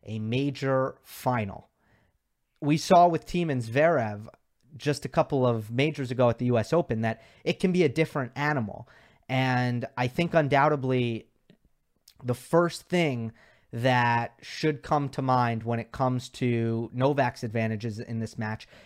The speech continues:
is simply an intangibles edge. The fact that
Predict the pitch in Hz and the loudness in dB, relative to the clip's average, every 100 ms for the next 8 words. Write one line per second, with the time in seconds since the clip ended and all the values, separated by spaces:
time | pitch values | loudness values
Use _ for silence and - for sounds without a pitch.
0 | _ 127 - 190 190 190 151 127 113 - | _ -8 -2 -2 0 -2 -2 -4 -4 -4
1 | 147 160 127 120 104 113 - - - _ | -6 -4 -4 -4 -4 -8 -10 -18 -20 _
2 | _ _ _ _ _ _ _ _ - 147 | _ _ _ _ _ _ _ _ -12 -10
3 | - 139 151 - 156 143 135 - | 0 2 2 2 4 4 4 -2